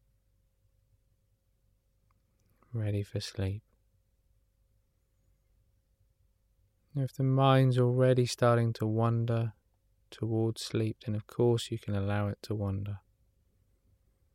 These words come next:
If physically you now feel relaxed, but mentally the mind's still active,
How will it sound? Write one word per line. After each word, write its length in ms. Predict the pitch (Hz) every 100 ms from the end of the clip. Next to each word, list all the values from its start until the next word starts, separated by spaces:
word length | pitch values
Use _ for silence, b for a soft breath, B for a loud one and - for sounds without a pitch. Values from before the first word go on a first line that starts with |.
| _ _ _ _ _ _ _ _ _ _ _ _ _ _ _ _ _ _ _ _ _ _ _ _ _ _ _ _ _ - _
If 140 | 110
physically 760 | - - 131 131 139 - 139 127
you 60 | 117
now 240 | 117 113
feel 300 | - 120 113
relaxed, 880 | 107 107 117 135 147 - - - _ _ _ _ _ _ _ _ _ _ _ _ _ _ _ _ _ _ _ _ _ _ _ _ -
but 100 | 131
mentally 640 | 127 139 143 135 113 107
the 120 | 104 104
mind's 400 | 107 107 107 -
still 200 | - 104
active, 640 | 120 113 - 104 101